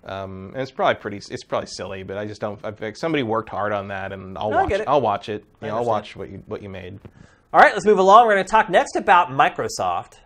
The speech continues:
Speaker 2: and probably not what you think about Microsoft. We're not gonna talk about Xbox, really. We're gonna talk about some cultural stuff that Microsoft is trying to change across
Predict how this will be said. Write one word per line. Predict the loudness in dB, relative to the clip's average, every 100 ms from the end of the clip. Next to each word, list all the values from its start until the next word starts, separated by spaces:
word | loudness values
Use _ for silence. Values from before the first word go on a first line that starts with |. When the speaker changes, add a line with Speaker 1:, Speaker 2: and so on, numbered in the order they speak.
| _
Speaker 2:
and | -12 -10 -4
probably | -2 -2
not | -4
what | -6
you | -8
think | -6 -6
about | -4 -4
Microsoft. | -6 -10 -6 -6 -4
We're | -4
not | -4
gonna | -4 -8
talk | -8 -6 -6 -6
about | -4 -2 0 -2 -6
Xbox, | -8 -8 -8 -6 -6 -8 -12
really. | -12 -12 -12 -16 _ _ _ _ _ _
We're | -6
gonna | -4
talk | -2 0
about | 0
some | -4 -8
cultural | -8 -8 -4 -4 -2
stuff | -2 -2
that | -2
Microsoft | -6 -6 -6 -4 -4
is | -4
trying | -6 -6 -6
to |
change | -10 -10 -8 -10
across | -2 0 0